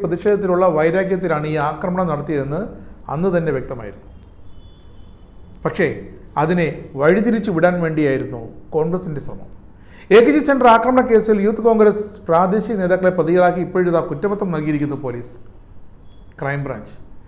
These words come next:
കെ പി സി സി ഓഫീസിന് നേർക്കുണ്ടായ ഡി വൈ എഫ് ഐ പ്രതിഷേധത്തിൻ്റെ വൈരാഗ്യത്തിലാണ് എ കെ ജി സെന്ററിന് നേർക്ക് ബോംബെറിഞ്ഞതെന്ന് ക്രൈംബ്രാഞ്ച് വ്യക്തമായി കുറ്റപത്രത്തിൽ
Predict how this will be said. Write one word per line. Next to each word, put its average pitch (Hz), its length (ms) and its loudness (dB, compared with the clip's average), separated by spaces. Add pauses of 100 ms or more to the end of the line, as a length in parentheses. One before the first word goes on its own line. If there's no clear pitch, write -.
(320)
കെ 196 80 10 (100)
പി 240 160 4
സി 233 140 -4
സി 226 80 -4 (200)
ഓഫീസിന് 202 360 -2
നേർക്കുണ്ടായ 190 380 2 (120)
ഡി 175 80 2 (100)
വൈ 202 160 2
എഫ് 196 140 -4
ഐ - 80 -4
പ്രതിഷേധത്തിൻ്റെ 180 540 -2
വൈരാഗ്യത്തിലാണ് 175 600 0 (500)
എ - 20 2 (100)
കെ 214 100 0
ജി 202 140 -4
സെന്ററിന് 170 380 0
നേർക്ക് 147 300 -2 (140)
ബോംബെറിഞ്ഞതെന്ന് 160 800 0 (140)
ക്രൈംബ്രാഞ്ച് 151 580 -4 (1160)
വ്യക്തമായി 147 720 -2 (400)
കുറ്റപത്രത്തിൽ 139 500 -6